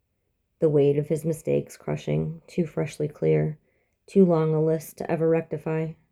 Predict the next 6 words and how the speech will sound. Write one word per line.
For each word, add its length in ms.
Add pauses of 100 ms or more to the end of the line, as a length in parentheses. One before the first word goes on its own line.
(1120)
"Liv," 340 (680)
he 80
starts. 640 (960)
"What 140
have 140
I 160